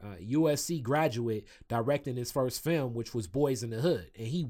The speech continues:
wanted Ice Cube to be in the movie, all inspired by the way that his music was. And this is completely unprecedented. At the time, when we think about the release of Boys in the Hood, hip-hop was still so young and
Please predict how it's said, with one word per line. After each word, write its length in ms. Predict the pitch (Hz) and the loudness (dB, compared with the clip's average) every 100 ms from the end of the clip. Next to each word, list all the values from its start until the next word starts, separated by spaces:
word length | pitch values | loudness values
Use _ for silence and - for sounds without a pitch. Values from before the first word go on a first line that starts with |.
| 98 | 0
wanted 300 | 135 165 139 | 4 6 6
Ice 240 | 135 135 | 2 0
Cube 220 | - 139 | 0 -2
to 60 | 117 | -2
be 200 | 110 135 | -4 -4
in 80 | 113 | -4
the 40 | |
movie, 440 | 117 151 143 120 - - - | -2 -2 -2 -4 -8 -18 -2
all 260 | 139 170 156 | 8 10 10
inspired 480 | 143 - 143 135 117 | 4 2 2 2 0
by 140 | 123 | -2
the 80 | 117 | 0
way 220 | 117 131 | 0 0
that 120 | 120 | 0
his 160 | 117 107 | -2 0
music 460 | 123 185 113 110 | 0 0 0 -6
was. 420 | 90 80 - - - - - | -10 -12 -16 -18 -16 -18 -12
And 140 | 110 | 0
this 180 | 170 180 | 2 2
is 300 | 139 131 117 | 2 0 -2
completely 560 | - 107 - 214 147 127 | -6 -4 0 0 0 -2
unprecedented. 800 | 117 107 113 - 92 92 85 90 | -2 -2 -2 -2 -8 -10 -10 -10
At 160 | 101 | -10
the 60 | 87 | -6
time, 520 | - 165 156 127 110 - - - | 0 2 2 0 -2 -8 -16 -12
when 140 | 107 117 | -6 -6
we 80 | |
think 240 | 120 139 123 | -4 -4 -4
about 280 | 120 117 - | -2 -2 -2
the 80 | |
release 380 | 98 107 131 143 | -4 -2 -2 -2
of 80 | 113 | 0
Boys 320 | 107 143 127 | 2 4 2
in 80 | 113 | 0
the 60 | 104 | -2
Hood, 420 | 120 165 131 113 | 2 2 2 0
hip-hop 480 | 117 180 143 117 - | -2 0 0 0 -2
was 140 | 107 | -6
still 580 | - - 131 120 110 101 | -4 0 0 2 0 -2
so 380 | - - 151 147 | -6 2 4 4
young 540 | 113 135 151 127 113 | 2 0 2 0 -2
and 220 | 110 104 | -4 -6